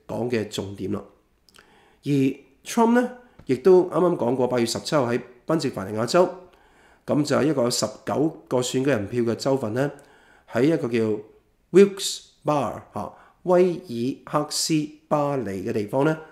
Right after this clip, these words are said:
咁去造勢，指向呢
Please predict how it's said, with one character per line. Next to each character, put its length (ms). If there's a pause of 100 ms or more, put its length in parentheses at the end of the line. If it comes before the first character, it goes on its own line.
(380)
咁 200
去 60
造 160
勢， 360 (640)
指 280
向 300
呢 180